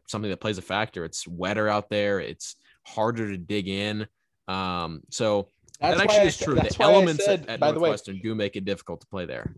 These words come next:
Speaker 2: unsuspecting Big Ten East teams. The Big Ten East, predominantly turf.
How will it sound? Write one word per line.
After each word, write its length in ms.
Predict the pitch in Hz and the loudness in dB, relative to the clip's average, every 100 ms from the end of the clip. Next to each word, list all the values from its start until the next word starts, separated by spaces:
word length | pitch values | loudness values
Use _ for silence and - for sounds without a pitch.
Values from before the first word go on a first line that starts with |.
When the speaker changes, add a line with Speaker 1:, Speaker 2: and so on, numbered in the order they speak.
| - 143 | -12 -10
Speaker 2:
unsuspecting 580 | 160 - 170 165 165 | -8 -6 -4 -4 -4
Big 160 | 147 156 | -4 -4
Ten 180 | - 147 | -4 -6
East 200 | 165 - | -8 -8
teams. 240 | 131 123 | -8 -8
The 60 | 117 | -6
Big 180 | 151 - | -6 -4
Ten 180 | 175 | -6
East, 400 | 151 175 - - _ _ _ _ | -4 -6 -10 -20 _ _ _ _
predominantly 800 | - 131 139 170 135 117 117 120 _ _ _ _ _ _ - | -8 -2 0 0 -4 -6 -8 -8 _ _ _ _ _ _ -8
turf. 360 | 143 143 - | -4 -4 -6